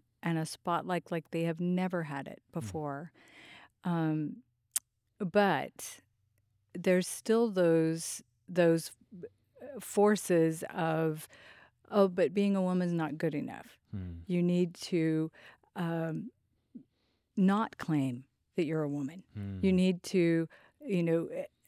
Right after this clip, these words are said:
Speaker 1: and, and I'm c-, thinking, "Where do these ideas come from? We fought so hard to, to have the right to be feminine in whatever,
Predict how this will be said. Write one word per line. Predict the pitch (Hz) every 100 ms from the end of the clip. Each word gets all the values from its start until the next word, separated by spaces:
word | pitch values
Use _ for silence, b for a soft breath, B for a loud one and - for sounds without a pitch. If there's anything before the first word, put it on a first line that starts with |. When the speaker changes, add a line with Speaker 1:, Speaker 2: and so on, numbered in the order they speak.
| - _
Speaker 1:
and, | 214 196 - -
and | 202
I'm | 196 190
c-, | - 190
thinking, | 233 208 208 185 165
"Where | 220 359
do | 403 370
these | 381 320 294 - _
ideas | 233 262 285 285 -
come | - 285
from? | 311 214 170
We | 185
fought | 220 240 -
so | - 277
hard | 277 254 269 233
to, | - 208 190 190 B B B B B -
to | - 202 190
have | 208 294
the | 294 196
right | 165 165 -
to | -
be | 185 220 240
feminine | - - 196 190 180 185 180
in | 170 175
whatever, | 175 - 185 185 185 175